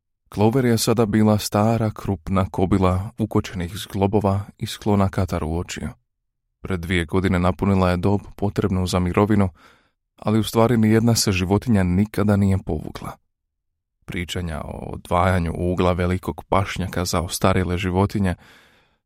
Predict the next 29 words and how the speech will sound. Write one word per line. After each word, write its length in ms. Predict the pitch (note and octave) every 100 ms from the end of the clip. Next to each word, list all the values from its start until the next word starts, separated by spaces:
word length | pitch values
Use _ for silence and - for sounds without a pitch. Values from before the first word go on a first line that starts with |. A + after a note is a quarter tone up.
| _ -
odavno 440 | - G2+ G2 G2
su 140 | - F#2
prestala. 580 | G2+ F#2 - G2 F2 F#2 _ _ _ _ _ _ _ _ _ _
Napoleon 480 | - F2+ F2+ F2+ F2
je 120 | F2
bio 340 | - E2+ D2 - -
zreo 420 | G2+ F2+ E2+ D2+
nerast 540 | - E2+ F2 E2+ - -
od 120 | F2
preko 300 | - F#2+ F#2+
tri 360 | - - G2 G#2
stotine 540 | - F2+ F#2+ F#2+ F2
funti. 480 | - F2+ F2 - F#2 - - _ _ _ _ _ -
Squealer 400 | - C#3 B2+ C3
je 80 |
bio 280 | A2+ C3 B2
tako 360 | A#2 C3 B2 B2+
debeo 360 | A2+ A2+ A#2
da 120 | G#2+ G#2+
su 180 | -
mu 180 | A2 G#2
se 240 | G2+ A2+ G#2+
oči 280 | B2 A#2+ -
jedva 300 | F2+ F2+ F2+
vidjele, 460 | F2 A2 A#2 A2 G#2 G#2+ - _ _ _ -
jedino 300 | G#2 A2+ G#2+
je 60 | G#2
stari 340 | - G#2 G#2+
Benjamin 520 | A2 A2 A2+ G#2 D2+